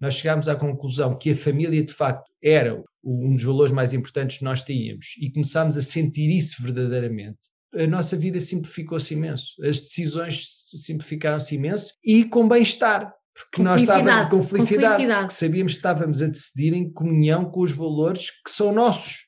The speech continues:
Speaker 1: Já não são os valores da Ana, os valores do António.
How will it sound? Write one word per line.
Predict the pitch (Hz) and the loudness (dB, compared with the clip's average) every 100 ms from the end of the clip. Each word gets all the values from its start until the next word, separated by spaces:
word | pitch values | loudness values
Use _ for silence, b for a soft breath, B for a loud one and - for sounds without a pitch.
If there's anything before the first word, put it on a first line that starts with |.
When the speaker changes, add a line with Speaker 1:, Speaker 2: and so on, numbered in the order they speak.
| _ | _
Speaker 1:
Já | - 170 | -4 -2
não | 185 | 0
são | 156 202 | 0 -2
os | 165 | -2
valores | 175 180 175 | -2 0 0
da | 156 160 | 0 0
Ana, | 185 | 0
os | 185 | -2
valores | 147 175 175 160 | -4 -4 -4 -4
do | 160 | -4
António. | 160 156 151 110 | -2 0 -2 -2